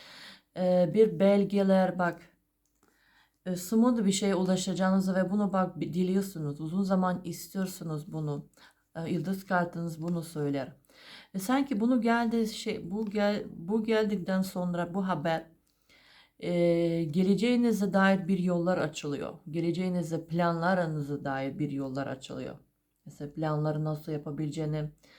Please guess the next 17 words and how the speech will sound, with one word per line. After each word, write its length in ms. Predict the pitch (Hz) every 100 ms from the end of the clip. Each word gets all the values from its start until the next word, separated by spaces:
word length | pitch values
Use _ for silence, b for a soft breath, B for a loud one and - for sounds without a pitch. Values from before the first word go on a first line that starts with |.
| B B B B B
bunu 220 | 170 180
artık 440 | 151 170 160 185 160
görebileceksin. 1000 | 170 160 170 151 180 165 - - 113 - _ _ b _
Ya 160 | 165 160
bak, 180 | 160 156
hayal, 580 | 170 180 202 202 185
bak, 200 | 160 147 -
yıldız 440 | - 185 185 226 -
kartı 340 | 202 185 185
ve 160 | 175 170
dilek 320 | 185 214 220
kartı 280 | 175 160 170
arkadaş. 380 | 160 156 160 156
Gerçekten 600 | 202 220 185 185 170 185
bu 100 | 214
kartı 320 | 196 185 175
seçen 520 | 185 180 196 202 -